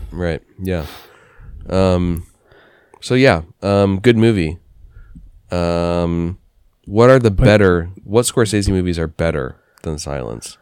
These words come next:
Speaker 1: Should I get into that now, or do you wanna
Speaker 2: Well,
Speaker 1: give a parting
Speaker 2: uh,
Speaker 1: thought?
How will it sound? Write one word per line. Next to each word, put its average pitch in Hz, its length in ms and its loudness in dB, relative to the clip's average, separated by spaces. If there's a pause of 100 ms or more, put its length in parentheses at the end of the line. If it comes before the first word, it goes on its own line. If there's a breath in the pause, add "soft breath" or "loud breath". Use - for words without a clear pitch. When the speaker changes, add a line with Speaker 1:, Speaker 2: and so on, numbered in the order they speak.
Speaker 1:
Should - 160 -6
I 87 40 0
get 87 160 -2
into 90 140 0
that 90 160 2
now, 87 160 0
or 87 80 0
do 80 80 -4
you 80 40 -4
wanna 76 260 -4
Speaker 2:
Well, 123 340 0
Speaker 1:
give 82 100 -2
a 78 40 -6
parting 80 320 -2
Speaker 2:
uh, 113 100 -4
Speaker 1:
thought? 71 240 -4